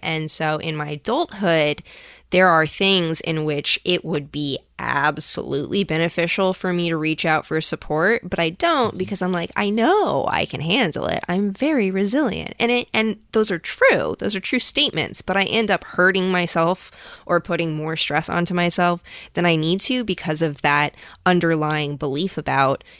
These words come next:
you know, whether or not I, I should ask for help or if this is something I have to be resilient and face myself and I don't need other people. Or I,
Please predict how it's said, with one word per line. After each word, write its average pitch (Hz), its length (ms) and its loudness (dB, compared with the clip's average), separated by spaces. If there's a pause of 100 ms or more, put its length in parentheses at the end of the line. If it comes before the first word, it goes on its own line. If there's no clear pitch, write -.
(140)
you 147 160 -6
know, - 280 -4
whether 147 480 -2
or 147 60 -2
not 139 380 -2
I, 143 320 -4 (100)
I - 100 -2
should - 300 0
ask - 300 -2
for 160 120 -8
help - 260 -6
or 156 100 -4
if 147 120 -8
this 147 200 -2
is 147 80 -6
something 156 340 -6
I 147 80 -2
have 151 220 -6
to 156 80 -8
be 151 120 -4
resilient 151 720 -2
and 156 160 -4
face - 380 -2
myself 139 720 -2
and 156 100 -6
I 147 100 -4
don't 147 260 -4
need 143 220 -6
other - 240 -4
people. - 500 -8 (560)
Or 165 220 2
I, - 80 2